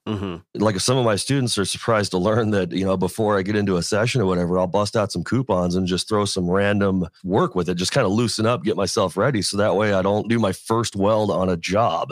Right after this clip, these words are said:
Speaker 2: <laughs> you know?
Speaker 1: Yeah.
Speaker 2: You know, the first weld of the day on a job that I'm, you know, I'm gonna be cold. I'm gonna be rusty with it. I gotta, I gotta make sure that I,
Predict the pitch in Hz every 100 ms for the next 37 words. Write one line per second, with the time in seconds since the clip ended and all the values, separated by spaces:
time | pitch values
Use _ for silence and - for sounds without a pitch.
0 | - - - 147 - 170 139 120 - -
1 | - - _ 110 104 110 127 123 117 104
2 | 95 120 107 104 90 110 110 95 95 95
3 | 95 98 120 120 107 175 165 98 104 104
4 | 120 160 156 110 92 85 87 95 107 95
5 | 113 120 117 127 113 104 104